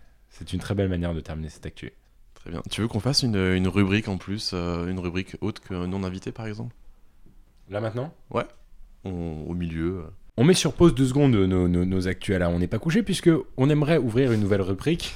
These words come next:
Speaker 1: que je m'y suis pris très tard, je m'y suis pris tout à l'heure, où je vous ai proposé, euh, de nous envoyer, euh, vos, de, des, des choses, si vous aviez des réactions par rapport au dernier podcast, sur de l'actu, sur le fond, sur la forme, des coups de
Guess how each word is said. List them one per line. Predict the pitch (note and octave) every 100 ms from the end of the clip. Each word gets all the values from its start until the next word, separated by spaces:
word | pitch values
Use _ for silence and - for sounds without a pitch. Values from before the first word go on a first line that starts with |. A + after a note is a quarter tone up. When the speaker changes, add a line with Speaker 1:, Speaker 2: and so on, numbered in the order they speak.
| -
Speaker 1:
que | - G2
je | -
m'y | F#2+
suis | G2+
pris | -
très | - F#2+
tard, | F2 D#2
je |
m'y | E2+
suis | -
pris | - G#2+
tout | -
à | F#2+
l'heure, | F#2 B2 - - -
où | G#2
je | G2+
vous | G2
ai |
proposé, | A2+ - C3+ B2+ G2 F#2+ - - - -
euh, | F#2 F2+
de | F#2+
nous | G2+
envoyer, | A2+ A2 G#2+ A#2+ C#3+ -
euh, | F#2+ F2 F2 E2 D#2+ E2 E2 E2+ E2+ -
vos, | D#2 D#2+ D#2
de, | D#2 D2 D2+ D2
des, | - D2+
des | D#2
choses, | D#2+ D#2 F2+ A2+ -
si | - -
vous | E2 E2+
aviez | E2+ F2+
des | E2+
réactions | F#2+ A2+ - A2
par | F#2+ E2
rapport | D#2 E2
au |
dernier | D#2+ D#2
podcast, | D#2+ E2 F2 A2 - - - -
sur | - E2+
de | E2+
l'actu, | F#2+ - F#2
sur | E2+ -
le | D#2
fond, | - - F#2
sur | - D#2+
la | D2
forme, | - A#2 G#2+ F#2+ - - -
des | -
coups | F2 -
de | C#3